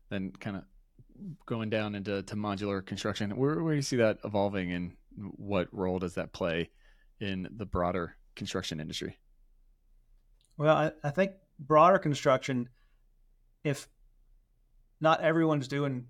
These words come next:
Speaker 2: prefab right now, they will be. Um, if they're not doing it now, they should be. <laughs> There are clear benefits to it. Um, and, uh,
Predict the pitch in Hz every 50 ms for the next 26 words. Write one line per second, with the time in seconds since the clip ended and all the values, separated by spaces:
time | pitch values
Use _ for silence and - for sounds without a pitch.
0 | _ - - 151 147 - 156 147 143 147 143 143 143 143 151 139 139 139 139 139
1 | 139 135 - _ _ _ 123 123 117 127 127 117 104 110 107 104 107 107 120 -
2 | _ _ _ _ _ _ _ _ _ _ - _ _ _ - 120 117 113 107 101
3 | 101 98 95 98 - _ _ _ - _ _ _ _ _ - _ _ _ _ _
4 | - - _ - 120 - - 110 117 135 139 143 - 127 120 117 110 101 101 101
5 | 90 - - - 165 151 110 107 98 104 - - - - - - 101 - - -
6 | - - - - - - - - _ _ - - - - - _ _ _ _ _
7 | - - 180 170 147 127 127 143 143 131 - 123 117 - - - 123 117 110 110
8 | 110 - - _ _ _ _ _ _ _ _ _ _ _ _ - 127 123 120 117
9 | 113 110 104 101 - _ _ _ _ _ _ _ - 147 147